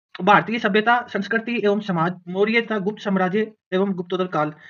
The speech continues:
मध्यकाल, आधुनिक काल, भारतीय संविधान, लोकतंत्र, ये आपके topic रहने वाला है। Social science, सामाजिक विज्ञान का जो भी दोस्त है, और आपको अगर इसकी पीडीएफ़ चाहिए syllabus की तो आप हमें WhatsApp पर message कर सकते हो, अस्सी अट्ठावन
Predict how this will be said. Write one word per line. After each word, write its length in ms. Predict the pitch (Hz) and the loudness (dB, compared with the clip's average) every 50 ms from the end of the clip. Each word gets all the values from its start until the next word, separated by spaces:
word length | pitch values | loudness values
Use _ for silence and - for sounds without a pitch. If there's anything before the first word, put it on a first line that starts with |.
| - _ - | -20 _ -6
मध्यकाल, 460 | 170 196 196 226 226 226 233 233 226 | -4 0 0 2 4 4 4 2 4
आधुनिक 360 | - 196 175 170 175 190 190 - | 2 2 2 2 2 0 2 2
काल, 160 | 170 165 165 165 | 2 2 2 2
भारतीय 300 | 170 180 165 175 202 226 | 2 0 2 2 0 0
संविधान, 420 | 226 208 208 208 214 220 226 220 170 | 0 0 2 2 2 2 0 0 -2
लोकतंत्र, 420 | 185 180 185 170 160 165 185 175 180 - - - _ 160 | -2 -2 -2 -4 -4 -4 -4 -6 -8 -10 -16 -18 _ -2
ये 200 | 165 208 233 240 208 | 2 2 2 4 4
आपके 260 | 202 196 196 - 214 | 2 2 2 0 0
topic 280 | 208 196 196 - 202 214 | 0 0 -2 -2 -2 -2
रहने 240 | 190 180 165 190 196 | 0 0 2 2 0
वाला 260 | 170 156 160 160 180 | 2 0 0 0 0
है। 220 | 180 202 220 226 - _ _ _ _ 175 170 | 0 0 -2 -2 -6 _ _ _ _ -18 -6
Social 340 | - 190 196 202 233 226 | -2 -2 -2 0 -2 -4
science, 300 | 214 - 202 208 220 214 | 2 2 2 2 2 0
सामाजिक 280 | - 190 190 202 196 202 | 0 0 0 2 0 0
विज्ञान 220 | 196 180 190 190 | 2 4 4 4
का 120 | 190 208 202 | 4 2 2
जो 140 | 175 190 190 | 2 2 0
भी 80 | 208 175 | 2 2
दोस्त 240 | 190 196 196 - | 0 0 0 0
है, 180 | 196 185 208 214 - - _ _ _ _ _ _ _ _ _ _ _ - - | -2 -2 -2 -2 -6 -16 _ _ _ _ _ _ _ _ _ _ _ -2 0
और 120 | 202 214 202 | 2 6 8
आपको 260 | 202 202 202 - 240 | 8 8 8 6 2
अगर 180 | 226 196 226 226 | 2 2 0 -2
इसकी 220 | 226 220 - 254 | -2 -4 -6 -6
पीडीएफ़ 300 | 220 226 202 196 220 226 | -2 0 2 2 2 2
चाहिए 300 | 226 202 196 190 226 233 226 - - - - - - _ - | 0 0 0 0 0 -2 -4 -10 -18 -20 -20 -20 -20 _ 0
syllabus 340 | 202 196 185 196 202 202 | 2 4 4 4 2 0
की 80 | - 247 | -2 -2
तो 100 | 226 247 | -2 2
आप 180 | 190 196 208 202 | 4 4 4 4
हमें 260 | 196 196 202 226 220 - - 180 | 2 2 0 0 -2 -6 -8 -2
WhatsApp 340 | 185 185 185 - 214 208 | -2 -2 -2 -2 -4 -6
पर 100 | 214 208 | -2 0
message 280 | 196 190 185 190 208 196 | 0 0 0 -2 -4 -6
कर 120 | - 185 | -6 -8
सकते 260 | 170 - 185 - 214 196 | -6 -6 -6 -4 -4 -2
हो, 120 | 175 214 | -2 -2
अस्सी 380 | 220 - 190 175 - - 214 220 214 - _ - | -2 -4 -6 -8 -6 -4 -4 -4 -6 -8 _ -8
अट्ठावन 360 | 185 185 - 170 175 190 214 | -8 -2 0 0 2 2 0